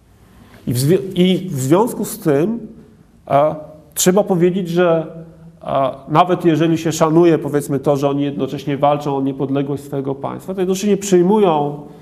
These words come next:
za metodę tej, tej walki, którą, no, po prostu w żaden sposób w cywilizowanym świecie nie można usprawiedliwić. Masowe mordy ludności cywilnej.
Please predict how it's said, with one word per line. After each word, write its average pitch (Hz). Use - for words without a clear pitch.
za 147
metodę 160
tej, 147
tej 151
walki, 139
którą, 220
no, 190
po 208
prostu 226
w 170
żaden 226
sposób 214
w -
cywilizowanym 180
świecie 175
nie 160
można 165
usprawiedliwić. 139
Masowe 165
mordy 156
ludności 127
cywilnej. -